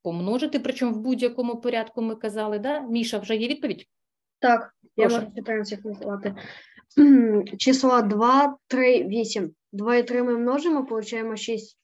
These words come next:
Speaker 2: Плюс вісім буде чотирнадцять.
Speaker 1: Отже, Міша пропонує в третьому рядочку посередині, бачимо,
Speaker 2: Так, так.
Speaker 1: послідовні числа два, три, вісім,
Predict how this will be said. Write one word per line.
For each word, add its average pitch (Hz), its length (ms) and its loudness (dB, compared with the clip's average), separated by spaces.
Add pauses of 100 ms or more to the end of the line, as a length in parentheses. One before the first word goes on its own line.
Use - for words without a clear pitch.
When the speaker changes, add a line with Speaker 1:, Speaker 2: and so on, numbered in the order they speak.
Speaker 2:
Плюс 233 340 -2
вісім 262 300 0
буде 214 220 -4
чотирнадцять. 190 680 -10 (920)
Speaker 1:
Отже, 214 500 -2
Міша 262 360 -2
пропонує 220 720 -4 (180)
в 196 260 0
третьому 226 500 0
рядочку 233 480 -4
посередині, 202 640 -4
бачимо, 226 400 -2
Speaker 2:
Так, 190 120 -4
так. 190 180 -4
Speaker 1:
послідовні 226 420 -4
числа 202 360 -6
два, 208 260 -4
три, 214 300 -10
вісім, 190 260 -10